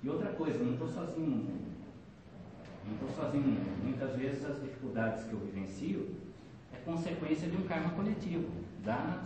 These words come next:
sociedade que eu tô vivendo, enfim, das outras pessoas também que estão à minha volta. Não tem como eu me isolar disso tudo. Então, só que mesmo que vivendo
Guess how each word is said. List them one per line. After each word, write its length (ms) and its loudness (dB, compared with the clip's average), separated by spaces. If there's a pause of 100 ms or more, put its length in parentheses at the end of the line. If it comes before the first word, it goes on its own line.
(160)
sociedade 720 0
que 80 -4
eu 60 -4
tô 80 -2
vivendo, 920 2 (560)
enfim, 260 -2
das 180 -2
outras 240 -4
pessoas 480 -2
também 220 0
que 60 -4
estão 200 -6
à 80 -4
minha 160 -4
volta. 260 -6 (360)
Não 100 -10
tem 180 0
como 420 -2 (680)
eu 60 -6
me 120 4
isolar 460 2
disso 200 -4
tudo. 300 -6 (1800)
Então, 460 0 (140)
só 280 -2 (280)
que 200 0
mesmo 520 2
que 220 -4 (200)
vivendo 580 2